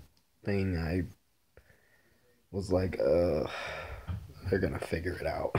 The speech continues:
<laughs> Uh, but hopefully you don't judge me for that, and just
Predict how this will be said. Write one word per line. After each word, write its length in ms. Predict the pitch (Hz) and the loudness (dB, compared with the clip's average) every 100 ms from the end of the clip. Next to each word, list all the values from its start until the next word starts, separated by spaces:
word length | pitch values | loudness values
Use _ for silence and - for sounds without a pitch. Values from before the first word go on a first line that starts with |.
| - | 10
<laughs> 200 | 123 - - - - - - - _ _ _ _ _ - | 8 8 -18 -18 -18 -20 -20 -20 _ _ _ _ _ -10
Uh, 400 | 67 69 60 57 - - - - - | -6 -4 -4 -6 -10 -16 -20 -20 -6
but 260 | 87 78 - _ _ _ _ - - _ _ _ _ _ - - - - | -2 -2 -6 _ _ _ _ -20 -20 _ _ _ _ _ -20 -20 -20 -20
hopefully 640 | - 120 107 - 101 101 95 | 2 2 2 0 4 6 6
you 160 | 104 | 6
don't 260 | 101 95 71 | 4 2 4
judge 300 | - 101 - | 4 4 4
me 180 | 98 98 | 2 2
for 180 | - | 2
that, 360 | 98 95 98 - - - - | 4 6 4 2 -4 -18 -8
and 320 | - 98 98 | -2 0 0
just 380 | 95 92 - - | 0 -2 -2 -12